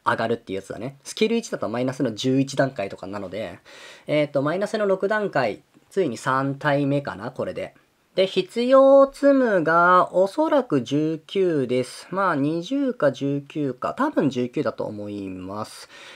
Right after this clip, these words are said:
あのー、おまけ効果。ウィンターアナもおまけ効果があって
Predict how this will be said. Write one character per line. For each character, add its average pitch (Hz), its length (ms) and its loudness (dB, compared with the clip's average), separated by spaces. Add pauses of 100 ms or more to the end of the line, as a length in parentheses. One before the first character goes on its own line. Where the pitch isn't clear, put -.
あ 147 120 0
の 143 600 2
ー、 - 20 -4
お 151 40 0
ま 220 120 2
け 285 140 0
効 285 220 4
果。 104 260 0 (240)
ウ 156 40 -8
ィ 180 100 0
ン 208 60 -6
タ 247 100 2
ー 277 80 2
ア 277 40 0
ナ 240 80 0
も 143 120 2
お 120 40 0
ま 127 120 -2
け 165 120 -4
効 196 160 -2
果 127 120 0
が 113 80 0
あ 113 40 0
っ - 80 -6
て 113 480 2